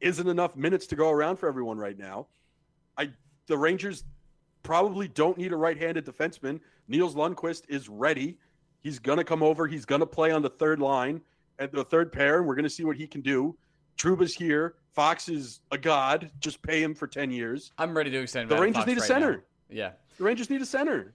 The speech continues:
Speaker 1: It's that, like, they have one glaring weakness. It's a,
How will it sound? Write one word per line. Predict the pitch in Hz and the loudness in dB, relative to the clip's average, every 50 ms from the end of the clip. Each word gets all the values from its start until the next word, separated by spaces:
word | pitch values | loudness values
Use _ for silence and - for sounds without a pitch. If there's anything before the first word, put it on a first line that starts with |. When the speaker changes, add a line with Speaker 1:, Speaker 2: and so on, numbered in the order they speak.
| _ - | _ -8
Speaker 1:
It's | 165 170 - | -8 -2 2
that, | 220 226 226 - - | 2 0 0 0 0
like, | 214 208 196 - _ _ _ _ _ _ | 0 0 0 -2 _ _ _ _ _ _
they | 185 190 | 2 4
have | 214 233 190 180 | 4 2 2 0
one | 165 156 156 165 180 190 208 220 226 226 220 - _ _ _ _ 143 | -8 -8 0 4 4 6 6 4 2 -2 -4 -8 _ _ _ _ -8
glaring | 127 143 160 170 185 202 202 202 190 | -2 2 4 4 6 4 4 2 0
weakness. | 170 202 240 240 - - 135 95 - - - - _ _ _ _ _ _ _ _ | -2 -2 -4 -4 -4 -8 -8 -8 -10 -18 -20 -20 _ _ _ _ _ _ _ _
It's | _ - | _ -10
a, | 190 | -10